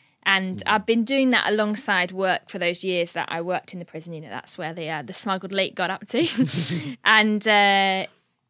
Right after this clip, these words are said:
Speaker 1: after those two years, we bought a building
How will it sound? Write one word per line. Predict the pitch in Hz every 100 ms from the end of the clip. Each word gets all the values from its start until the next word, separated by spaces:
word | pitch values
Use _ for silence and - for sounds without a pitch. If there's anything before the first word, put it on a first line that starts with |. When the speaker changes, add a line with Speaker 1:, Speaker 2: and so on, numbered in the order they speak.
| _
Speaker 1:
after | 226 240 226 233
those | 208 202 196
two | -
years, | 208 196 185 180 -
we | 175 196 185 180 175 - _ _
bought | 214 208 -
a |
building | 185 196 190 185 180 185 185